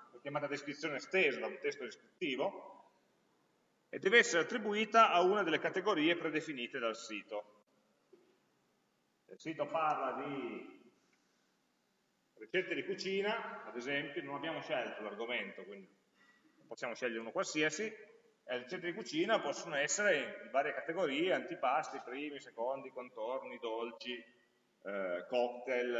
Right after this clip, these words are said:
o quello che volete. Quindi quando creo una domanda, chi crea la domanda sceglie in quale categoria andare a ficcare questa domanda, andare a classificare questa domanda,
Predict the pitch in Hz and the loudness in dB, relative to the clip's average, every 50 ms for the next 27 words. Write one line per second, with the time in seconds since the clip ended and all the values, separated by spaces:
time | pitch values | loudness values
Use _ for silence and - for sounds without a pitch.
0 | 117 113 110 104 98 - 107 101 95 - 95 87 87 85 - - - _ _ _ | 2 2 0 0 -2 -2 -4 -8 -8 -8 -8 -8 -8 -8 -10 -12 -16 _ _ _
1 | _ _ _ _ _ - 123 127 _ _ _ _ _ _ - 127 110 - 143 156 | _ _ _ _ _ -18 -18 -18 _ _ _ _ _ _ -6 -4 -2 2 2 2
2 | 156 151 135 123 - - - 185 190 170 151 143 135 143 160 180 175 170 180 196 | 4 2 0 0 -2 -2 2 4 4 4 4 2 2 2 4 6 6 6 6 6
3 | 190 - - 143 143 - - 196 196 160 160 185 240 247 190 143 143 170 214 247 | 4 2 2 -2 -4 -2 2 4 6 6 6 6 4 4 4 4 4 4 2 0
4 | 226 - - 147 135 151 185 214 196 151 127 143 139 143 147 143 - - - 208 | 0 0 2 2 2 2 2 0 -2 -2 0 2 4 4 4 2 0 -4 -2 -2
5 | 202 220 214 151 120 127 135 135 131 123 117 - 117 113 - 107 104 104 101 101 | 0 2 2 2 2 2 0 0 0 -2 -4 -6 -8 -6 -4 -2 -2 -2 -4 -10
6 | - 107 104 104 101 98 95 98 98 98 98 95 92 95 - - - - _ 95 | -14 -12 -12 -10 -8 -8 -8 -10 -10 -12 -12 -10 -10 -10 -12 -16 -20 -20 _ -10
7 | 98 92 - - _ _ 90 90 90 87 85 85 _ - | -10 -10 -10 -12 _ _ -20 -20 -18 -18 -18 -18 _ -20